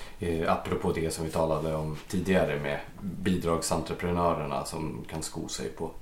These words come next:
eh, på, eh, identitetspolitiken. Eh, jag tänkte, vi nämnde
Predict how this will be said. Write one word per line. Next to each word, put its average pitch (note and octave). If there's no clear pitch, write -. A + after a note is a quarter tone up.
eh, E2+
på, F#2+
eh, F2
identitetspolitiken. G2+
Eh, A#2+
jag D3+
tänkte, D3
vi C3+
nämnde C3+